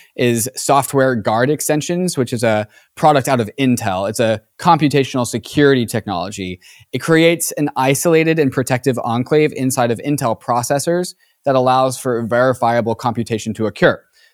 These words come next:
So S G X encrypts data within enclaves to prevent unauthorized access and ensures code integrity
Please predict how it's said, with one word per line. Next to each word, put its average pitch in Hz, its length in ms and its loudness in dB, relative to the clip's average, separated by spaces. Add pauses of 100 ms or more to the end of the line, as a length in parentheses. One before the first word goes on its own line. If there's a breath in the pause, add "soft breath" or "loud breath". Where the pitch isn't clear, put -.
So 117 200 2
S 117 200 -2
G 131 80 2
X 117 140 -2
encrypts 131 460 -2
data 120 400 0
within 120 440 -4
enclaves 113 600 -4
to - 80 -12
prevent 110 340 -4
unauthorized 113 520 -2
access 104 580 -4 (280 soft breath)
and 120 160 -2
ensures 113 400 -2
code 117 340 -2
integrity 101 720 -2